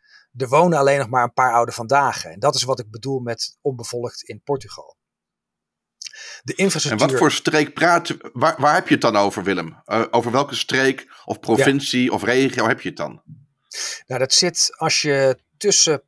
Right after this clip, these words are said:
Speaker 1: Porto en, eh, Lissabon het binnenland ingaat. Dat is waar wij zitten. Eh, eh, rond Castelo Branco. Dat heet ook Castelo Branco, deze streek.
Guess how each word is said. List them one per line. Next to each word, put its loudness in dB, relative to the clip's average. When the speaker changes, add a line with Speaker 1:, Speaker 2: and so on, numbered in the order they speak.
Speaker 1:
Porto 0
en, -6
eh, -6
Lissabon -2
het -14
binnenland -2
ingaat. -6
Dat -4
is -2
waar 2
wij -2
zitten. -8
Eh, -14
eh, -18
rond -2
Castelo -2
Branco. -10
Dat -16
heet -2
ook -4
Castelo -4
Branco, -10
deze -12
streek. -10